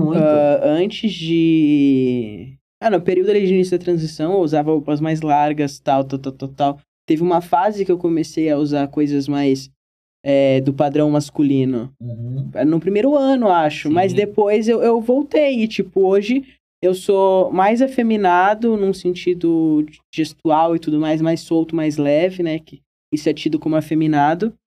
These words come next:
Speaker 2: do que quando eu era uma adolescente que tentava performar a feminilidade.
Speaker 1: <laughs>
Speaker 2: Então é muito
Speaker 1: Aham.
Speaker 2: questão do, de tempo também e de se conhecer, né? Você, é, se reconhece em outro local e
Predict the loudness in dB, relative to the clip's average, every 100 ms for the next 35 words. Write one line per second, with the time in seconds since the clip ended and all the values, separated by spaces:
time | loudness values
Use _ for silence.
0 | _ _ _ _ -8 -2 -2 0 0 2
1 | 2 4 4 2 2 -2 0 0 2 2
2 | 4 2 2 2 2 2 2 0 0 0
3 | -2 -4 -6 -6 -4 -2 0 0 0 0
4 | 0 0 0 2 0 0 -4 -6 -4 -4
5 | -2 0 0 0 0 -2 -4 -10 -14 -20
6 | -20 -20 -16 -4 -2 0 -2 -4 -6 -10
7 | -8 -8 -8 -10 -10 -8 -6 0 0 0
8 | -2 -2 -2 0 0 0 -4 -6 -8 -6
9 | -4 -2 -4 -2 -2 0 -2 -2 -4 -2
10 | -2 -4 _ _ -2 0 2 2 0 -4
11 | -2 2 2 0 0 0 2 4 2 0
12 | -4 -4 0 2 0 0 0 0 0 0
13 | 2 2 0 -2